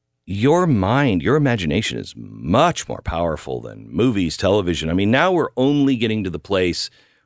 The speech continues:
with C G I to where you can create anything and it's believable. But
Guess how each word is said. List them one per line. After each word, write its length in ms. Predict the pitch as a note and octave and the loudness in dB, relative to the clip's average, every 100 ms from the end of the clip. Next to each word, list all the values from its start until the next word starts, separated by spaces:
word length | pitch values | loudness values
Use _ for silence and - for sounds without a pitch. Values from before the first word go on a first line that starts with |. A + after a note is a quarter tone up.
| - | -2
with 160 | E2 | -2
C 320 | - - G2+ | -2 -2 -2
G 260 | F2 E2+ E2 | -2 0 2
I 420 | E2+ D2 A1 A#1 - _ _ - | 2 0 -4 -10 -14 _ _ -2
to 100 | G2+ | 2
where 140 | G2+ | 2
you 200 | F#2 A2 | 2 0
can 220 | - G2+ | 2 0
create 560 | - - G#2 F#2+ F2 - - | 0 -2 0 2 0 -4 -2
anything 640 | G2 F2 D#2 - D#2+ D#2+ | 0 2 -2 -2 -2 0
and 120 | D2+ | -2
it's 140 | D2+ - | -4 -4
believable. 680 | E2+ E2 E2 C#2 G#1+ G1+ - _ _ _ _ _ | -2 0 0 -4 -12 -16 -20 _ _ _ _ _
But 260 | G#2 F#2+ | 0 0